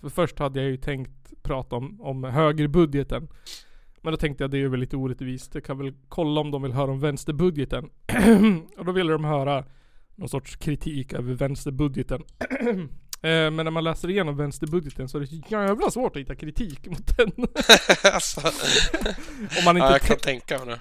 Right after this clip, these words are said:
Speaker 2: det.
Speaker 1: <laughs> Ja, eh, förutom att den är lullig, ehm, om man inte tänker från ett högerperspektiv då.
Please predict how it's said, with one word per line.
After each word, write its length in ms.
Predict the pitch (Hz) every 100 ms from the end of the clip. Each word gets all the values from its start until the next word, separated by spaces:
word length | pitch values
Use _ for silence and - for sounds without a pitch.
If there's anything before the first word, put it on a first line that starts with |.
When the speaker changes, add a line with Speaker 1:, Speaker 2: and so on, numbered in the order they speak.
| -
Speaker 2:
det. 240 | - 208 196 202 202
Speaker 1:
<laughs> 240 | 170 -
Ja, 160 | 185 165
eh, 160 | 165
förutom 260 | 151 170 170
att 60 | 156
den 120 | 135
är 80 | 139
lullig, 680 | 143 139 151 160 131 135 165
ehm, 320 | 143 143 135 131 -
om 120 | 175
man 80 | 170
inte 140 | 151 160
tänker 340 | 180 151 143
från 200 | 131 135
ett 120 | 127 - -
högerperspektiv 960 | 151 143 139 143 - 143 - 156 120
då. 120 | 131